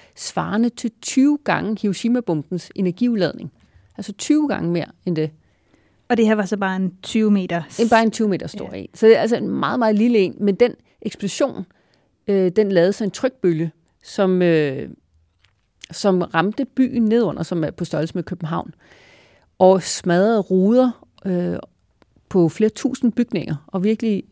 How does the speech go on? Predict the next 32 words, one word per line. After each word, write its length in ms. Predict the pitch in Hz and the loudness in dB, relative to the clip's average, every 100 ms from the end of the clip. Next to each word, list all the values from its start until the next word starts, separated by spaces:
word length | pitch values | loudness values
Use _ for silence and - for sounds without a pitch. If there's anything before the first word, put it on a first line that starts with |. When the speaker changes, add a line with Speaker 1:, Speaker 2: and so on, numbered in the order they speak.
| _ - | _ -4
Speaker 1:
flere 180 | 214 | 0
tusind 300 | 214 220 220 | 0 0 4
mennesker 300 | 190 190 - | 6 4 2
røg 200 | 202 160 | 2 2
faktisk 200 | 165 170 | 2 -2
på 100 | - 165 | 0 -2
hospitalet. 520 | 156 175 196 - 180 - - - _ | -2 0 0 0 -4 -10 -20 -20 _
Fordi 240 | - 196 | -2 0
det, 140 | 190 220 | 4 4
der 80 | |
sker, 260 | 208 - 240 | 4 4 4
når 120 | 202 | 4
sådan 160 | 180 190 | 0 -2
en 40 | 185 | 0
kommer 260 | 190 175 | 0 4
ind, 160 | 180 202 _ _ _ _ _ _ _ - - - | 4 2 _ _ _ _ _ _ _ -20 -8 2
det 80 | 180 | 2
er, 60 | |
at 200 | - 202 | 4 0
du 60 | 180 | 0
ser 240 | - 240 - - _ _ _ _ _ 202 | 4 4 2 -16 _ _ _ _ _ -6
eksplosionen, 580 | - 190 - 269 285 - | -4 -2 0 0 -2 -2
der 60 | |
kommer 200 | 208 170 | -4 -2
et 80 | 160 | 2
lysglimt, 600 | 233 - 294 285 - - - | 2 2 0 -2 -6 -20 -10
ligesom 300 | 214 202 190 | -6 -2 -2
hvis 160 | 170 | -2
man 120 | 160 180 | -4 -2
har 100 | - | 0
et 100 | 196 | 4
lyn, 260 | 269 302 | 4 2